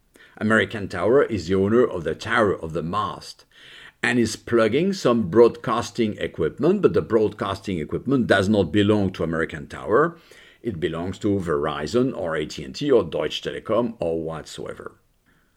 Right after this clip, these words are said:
On an economic point of view, you buy a piece of land or you negotiate a long-term leasehold agreement, you provide some electrical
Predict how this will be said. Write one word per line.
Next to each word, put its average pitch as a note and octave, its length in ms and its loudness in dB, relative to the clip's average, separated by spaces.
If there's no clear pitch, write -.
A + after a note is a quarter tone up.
On F3+ 100 2
an G3+ 120 2
economic A2+ 540 -4
point E2 320 -10
of C#2+ 100 -8
view, D2+ 200 -12
you A2+ 180 0
buy A2+ 420 4
a - 140 -4
piece F2+ 300 -8
of A2 160 -4
land C#3+ 340 -2
or E2 140 -2
you D#2+ 100 -2
negotiate E2+ 580 -2
a D#2+ 60 -4
long-term F#2+ 720 0
leasehold E2 560 -4
agreement, B2 600 -2
you A#2+ 100 0
provide A#2 480 2
some G2+ 420 0
electrical A2 800 2